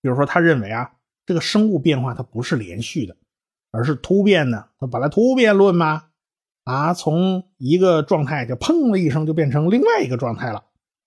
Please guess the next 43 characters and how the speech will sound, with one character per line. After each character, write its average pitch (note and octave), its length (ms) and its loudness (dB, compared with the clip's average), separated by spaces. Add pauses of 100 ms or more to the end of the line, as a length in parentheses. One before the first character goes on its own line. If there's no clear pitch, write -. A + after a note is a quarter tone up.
(300)
后 F#3+ 200 2
来 D#3 420 0 (280)
有 A#2+ 260 -2
其 - 220 -2
他 F#3+ 180 2
人 C#3+ 240 0
就 D3 120 -2
重 B2+ 300 -4
复 G#3+ 140 2
他 D3 100 0
的 B2 100 -2
实 A#2+ 220 -6
验， A#2 220 -8 (200)
就 D3 100 -6
发 F#3+ 200 -2
现 F3+ 220 0
啊， G#2+ 120 -8
那 G3 200 4
些 F3 220 -2
月 G#3+ 420 2
见 F3 280 0
草 - 300 -10
的 A#2 120 -8
品 C#3 420 0
种 G2 260 -4
啊， G#2+ 200 -10 (320)
并 A#3+ 300 0
不 C#3+ 300 -2
是 B3+ 180 -2
什 G#2+ 220 -6
么 A2+ 140 -6
新 A#2 320 -6
品 F#2+ 260 -12
种， - 140 -20 (220)
只 C#3 100 -6
是 C#3 200 -6
原 C#3+ 360 4
有 C3+ 140 2
品 C#3 300 0
种 G2 220 -4
的 A2+ 280 -8 (200)
变 A3 260 2
种。 F2+ 240 -12